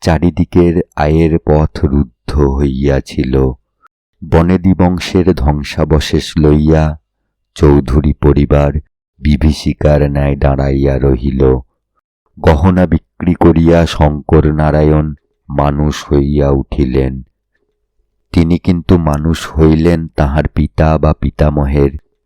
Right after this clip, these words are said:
বিপরীত প্রকৃতি লইয়া। ইংরেজি শিক্ষার তিনি ধার ধারিলেন না, তবে অবিচলিত চিত্তে সংস্কৃত অধ্যয়ন করিয়া যাইতে লাগিলেন।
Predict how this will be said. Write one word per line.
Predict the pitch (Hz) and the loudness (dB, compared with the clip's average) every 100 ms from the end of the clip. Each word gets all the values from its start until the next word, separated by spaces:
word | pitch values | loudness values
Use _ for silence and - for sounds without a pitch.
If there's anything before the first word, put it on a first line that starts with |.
| - | -6
বিপরীত | 71 71 76 71 76 _ _ | -4 -2 0 0 0 _ _
প্রকৃতি | 71 67 - 67 - 67 | -2 -2 -2 -6 -2 -2
লইয়া। | 67 67 65 67 65 65 - _ _ _ _ _ | 0 0 0 -2 -2 -6 -14 _ _ _ _ _
ইংরেজি | 90 87 92 101 92 | -2 0 2 2 2
শিক্ষার | 95 - - _ - 95 92 | -2 -2 -4 _ -2 -2 -2
তিনি | - 87 85 | -2 0 0
ধার | - 71 76 78 | -2 -2 -2 -2
ধারিলেন | - 69 67 69 69 67 | -4 -4 -2 -2 0 -2
না, | 67 67 67 67 _ _ _ _ _ _ _ | -4 -4 -4 -6 _ _ _ _ _ _ _
তবে | 76 67 76 78 - _ | 0 2 2 0 -2 _
অবিচলিত | 76 69 73 - 82 71 73 - | -2 0 -2 0 -2 0 -4 -2
চিত্তে | 76 - 71 _ _ 73 | -2 -4 -10 _ _ -4
সংস্কৃত | - - 67 - - - 71 - | -2 -2 -4 -4 -18 -6 -6 0
অধ্যয়ন | 76 67 64 _ 67 71 69 67 | 2 2 -4 _ -2 0 0 -4
করিয়া | 67 73 67 65 67 65 | -4 -2 -2 0 -2 -2
যাইতে | 67 65 65 - 65 | -2 -2 -2 -2 -2
লাগিলেন। | 64 62 67 65 65 62 | -4 -6 -6 -4 -6 -6